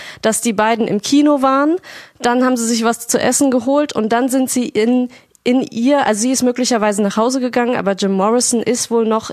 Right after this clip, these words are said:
im Rock'n'Roll Circus gesehen worden, einem Fran-, also einem Pariser Nachtclub, ähm, in dem er sich aufgehalten haben soll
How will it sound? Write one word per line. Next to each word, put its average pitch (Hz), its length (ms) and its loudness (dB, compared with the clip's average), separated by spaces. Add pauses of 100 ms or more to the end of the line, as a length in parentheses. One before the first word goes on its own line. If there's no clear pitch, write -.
im 202 400 -2 (140)
Rock'n'Roll 214 640 0
Circus 233 840 -2
gesehen 208 400 0
worden, 262 420 0
einem 190 280 0
Fran-, 190 340 -4
also 190 240 -2
einem 196 240 -2
Pariser 196 480 -2
Nachtclub, 202 680 -4 (640)
ähm, 208 260 0
in 208 140 0
dem 220 160 2
er 214 80 2
sich 190 220 -4
aufgehalten 220 1200 0
haben 196 320 0
soll 196 380 0